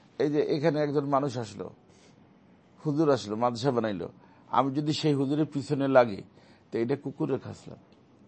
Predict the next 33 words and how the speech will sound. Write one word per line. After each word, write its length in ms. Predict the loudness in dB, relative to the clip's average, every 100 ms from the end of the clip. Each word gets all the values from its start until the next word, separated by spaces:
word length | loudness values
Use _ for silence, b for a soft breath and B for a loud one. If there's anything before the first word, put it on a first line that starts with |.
| _ _ _ b b b b _ -4
এটা 140 | -4
কুকুর, 400 | -2 -2 0 0
এটা 100 | 0
মরা 280 | 2 4 4
গরু, 240 | 2 0
একা 260 | 0 2 4
খাইতে 280 | 4 2 2
পারবে? 340 | 0 0 -2 -4 -20 _ -20 -20 -20 -20 -20 b b b
কিন্তু 240 | -2 2
ওইটা 160 | 2 2
কাউরে 280 | 2 2 2
খাওয়া, 340 | 8 8 8
খাইতে, 420 | 4 0 0 2
অন্য 280 | 2 4 2
কুকুর 320 | -2 -2 4
আসলে 240 | 4 4 0
খাইতে 300 | 0 0 2
দিবে? 300 | 2 2 0 -4 -20 b b b b
ওই 680 | 0 6 8 8 8 6 4
পর্যন্ত 260 | 2 0 2
ভাগাই 300 | 6 6 6
দিয়ে 160 | 4
আসবে, 300 | 2 0 -8 -12 -20 b b
আইসা 340 | 4 6 10 8
আবার 220 | 10 6
খাওয়া 220 | 10 10
শুরু 240 | 8 0
করবে, 280 | 0 0 2
এদিক 220 | 2 0
তার 160 | 2 2
একটা 160 | 2 -2
কুকুর 360 | -8 -4 -2
আসবে, 240 | -2 -6